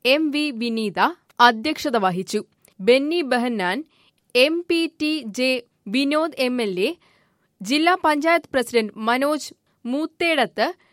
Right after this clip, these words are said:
ഡി സി സി പ്രസിഡന്റ് മുഹമ്മദ് ഷിയാസ്, സി പി ഐ ജില്ലാ സെക്രട്ടറി കെ എൻ ദിനകരൻ, ബി ജെ പി സംസ്ഥാന കമ്മിറ്റി അംഗം സി ജി രാജഗോപാൽ, റിനെ മെഡിസിറ്റി മാനേജിംഗ് ഡയറക്ടർ കൃഷ്ണദാസ് പോളക്കുളത്ത്,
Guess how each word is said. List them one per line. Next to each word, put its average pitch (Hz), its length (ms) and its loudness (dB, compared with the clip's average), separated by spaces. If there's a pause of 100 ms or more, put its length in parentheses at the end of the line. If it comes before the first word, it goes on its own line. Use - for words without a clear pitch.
(160)
ഡി 269 200 0
സി 359 200 0
സി 359 180 -2
പ്രസിഡന്റ് 262 580 -2
മുഹമ്മദ് 311 520 0
ഷിയാസ്, 226 560 -2 (360)
സി 320 200 -2 (100)
പി 349 240 -2
ഐ 320 120 0 (100)
ജില്ലാ 269 340 -2
സെക്രട്ടറി 262 580 -2 (560)
കെ 302 140 2 (180)
എൻ 285 180 0 (100)
ദിനകരൻ, 247 600 -4 (340)
ബി 247 220 -2
ജെ 330 200 -2
പി 330 220 -4
സംസ്ഥാന 294 520 -4
കമ്മിറ്റി 277 480 -4
അംഗം 196 300 -4 (380)
സി 320 220 0 (100)
ജി 302 220 -2 (160)
രാജഗോപാൽ, 226 760 0 (400)
റിനെ 294 380 0 (120)
മെഡിസിറ്റി 285 720 -2
മാനേജിംഗ് 262 600 0
ഡയറക്ടർ 226 460 -2 (360)
കൃഷ്ണദാസ് 302 680 0
പോളക്കുളത്ത്, 254 680 0